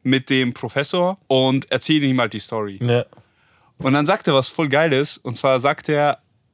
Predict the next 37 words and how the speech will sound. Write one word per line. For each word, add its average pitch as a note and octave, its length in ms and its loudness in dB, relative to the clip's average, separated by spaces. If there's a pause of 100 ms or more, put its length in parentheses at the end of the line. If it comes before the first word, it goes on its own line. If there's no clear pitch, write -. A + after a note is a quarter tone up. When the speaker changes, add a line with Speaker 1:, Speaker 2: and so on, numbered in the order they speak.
(140)
Speaker 1:
äh, B2 160 2
fragte D3+ 420 0
die A#2 140 -2
so, A2+ 180 0
"Hey, C3 240 -2
wie A#2+ 80 -4
wahrscheinlich A2 380 -4
ist F3 120 -6
es, D#3+ 120 -8
dass A2+ 140 -8
sie A2+ 80 -8
lügt?" E3+ 220 -6
und C#3+ 100 -4
so, C#3 260 -2 (380)
weil, G2 420 -6 (160)
und G2+ 100 -12
dann F#2+ 80 -8
sagen F#2 160 -10
sie, F#2 80 -10
"Ja, F#2 180 -4
normalerweise F#2+ 460 -6
lügt B2+ 220 -8
sie D#3+ 80 -2
nicht" D3 180 -4
und C#3 80 -4
so. C#3 300 -2 (500)
Und, B2+ 260 0 (200)
ähm, A#2+ 400 0
und A2+ 120 -6
danach B2 220 -2
sagt C3 220 -8
er, A2+ 60 -4
"Ja, A2+ 160 -2
macht B2 260 -6
mal C#3 80 -2
die A#2 80 -4
Schlussfolgerung." G2+ 720 -8